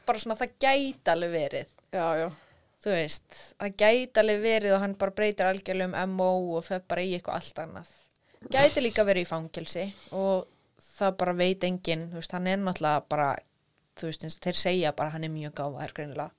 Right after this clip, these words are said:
Speaker 2: Mhm.
Speaker 1: Þú veist, hvernig veit maður þegar bara árið er nítján hundrað áttatíu og eitthvað, að maður þarf að eyða sönnunargögnum?
Speaker 2: Já, var D N A byrjað á þessum tíma, eða?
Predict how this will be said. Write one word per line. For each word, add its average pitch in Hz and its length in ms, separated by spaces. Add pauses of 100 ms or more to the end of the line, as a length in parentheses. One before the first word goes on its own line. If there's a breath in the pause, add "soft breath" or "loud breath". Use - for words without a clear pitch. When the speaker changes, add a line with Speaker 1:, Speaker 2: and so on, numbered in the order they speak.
(100)
Speaker 2:
Mhm. 196 520 (380 soft breath)
Speaker 1:
Þú - 120
veist, 202 140
hvernig 254 340
veit 269 360
maður 202 240
þegar 208 260
bara 202 240
árið 233 300
er 233 120
nítján 233 360
hundrað 202 200
áttatíu 175 440
og 151 80
eitthvað, 156 420
að 185 220
maður 185 180
þarf 185 140
að - 80
eyða 226 220
sönnunargögnum? 160 960 (800)
Speaker 2:
Já, 190 200 (720 soft breath)
var 208 160
D 247 120
N 277 200
A 294 80
byrjað 311 340
á 240 120
þessum 214 200
tíma, 151 280
eða? - 160